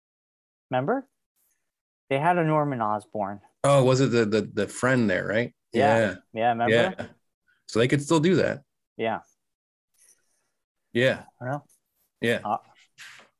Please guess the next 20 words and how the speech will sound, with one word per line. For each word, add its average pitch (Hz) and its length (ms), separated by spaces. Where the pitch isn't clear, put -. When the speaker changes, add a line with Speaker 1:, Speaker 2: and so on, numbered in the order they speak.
Speaker 2:
Or 110 120
Speaker 1:
all 123 60
right, 117 80
Speaker 2:
Harry 127 220
Speaker 1:
well. 90 120
Speaker 2:
Osborn 101 340
they 98 100
had. 95 220
They 113 100
didn't 135 180
really 120 160
get 117 160
into 110 140
the 107 60
Norman 107 300
Osborn 92 420
side - 120
of - 60
it. - 20
Speaker 1:
Yeah, 123 220